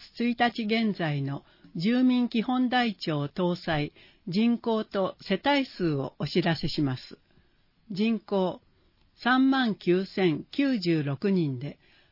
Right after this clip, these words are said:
前の月より二十一人減っています。そのうち、男、二万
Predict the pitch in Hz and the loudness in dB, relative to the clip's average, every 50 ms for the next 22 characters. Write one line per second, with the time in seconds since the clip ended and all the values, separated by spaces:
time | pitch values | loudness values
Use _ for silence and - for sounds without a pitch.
0 | _ - 208 233 240 240 226 190 156 147 143 - - - - 170 151 135 127 135 | _ 0 2 4 4 4 2 2 0 0 -2 -4 -10 -8 -4 -2 -2 -2 -2 -2
1 | 147 - - - 233 233 269 233 - 214 196 180 165 151 143 - - 226 220 202 | -6 -6 -4 0 2 2 2 2 2 0 0 2 2 0 0 -2 -2 0 0 2
2 | 160 139 139 - - - - 151 - _ _ - 175 170 160 147 135 127 123 - | 2 0 -2 -4 -10 -8 -6 -6 -6 _ _ 0 2 2 2 2 0 -2 -6 -8
3 | - - - _ _ _ _ _ _ _ _ _ _ _ _ _ _ _ - - | -14 -20 -20 _ _ _ _ _ _ _ _ _ _ _ _ _ _ _ -6 -2
4 | 208 208 208 214 208 208 196 - - - 175 165 160 - _ _ - 180 - - | 0 2 2 2 0 -2 -4 -6 -4 -2 -2 -2 -2 -4 _ _ -6 -4 -2 -2
5 | 190 190 - - 190 170 160 - - _ _ _ _ _ _ - 202 208 220 233 | -2 -2 -2 -2 -2 -2 -2 -4 -8 _ _ _ _ _ _ 0 2 4 4 4
6 | 254 254 233 185 - | 4 2 2 0 -2